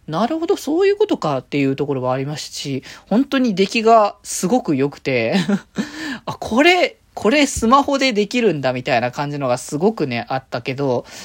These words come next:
まあ、ただあれですけどね、スリーディーエムブイあったら、もう正直後ろの方に集中しちゃうから、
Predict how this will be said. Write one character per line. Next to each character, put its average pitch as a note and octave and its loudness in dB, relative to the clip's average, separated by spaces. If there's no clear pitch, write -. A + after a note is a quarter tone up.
ま F#3+ 4
あ、 A3+ 4
た B3 2
だ D3+ 6
あ C3+ 2
れ E3 -2
で F#3+ 0
す - -8
け C#3+ -4
ど B2+ -10
ね、 C#3+ -6
ス - -10
リ G3 0
ー G#3 -2
デ A#3+ 0
ィ - 2
ー A#3+ 4
エ B3 2
ム B3+ 4
ブ G#3 4
イ D#3 6
あ C#3 4
っ - -8
た C#3 -2
ら、 C3 2
も C#3+ -6
う - -6
正 G3 0
直 G3+ -4
後 G#3+ 2
ろ A3+ 8
の A#3 4
方 A3+ 6
に D#3 -4
集 D3+ -2
中 F3 -2
し - -4
ち F3 4
ゃ E3+ 6
う E3 -6
か C#3+ -2
ら、 B2+ 4